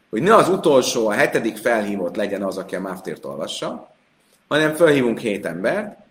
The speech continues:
és utána a maftírnak újraolvasunk a szakaszból egy, egy részt.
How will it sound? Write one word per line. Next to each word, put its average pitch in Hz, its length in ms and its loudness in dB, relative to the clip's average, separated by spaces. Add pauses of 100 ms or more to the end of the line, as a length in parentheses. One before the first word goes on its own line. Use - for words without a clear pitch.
(140)
és 110 120 -12
utána 165 360 4
a 147 40 2
maftírnak 165 600 0
újraolvasunk 131 840 4
a 117 60 -10
szakaszból 104 760 -2
egy, 90 260 -10
egy 85 200 -10
részt. 78 300 -12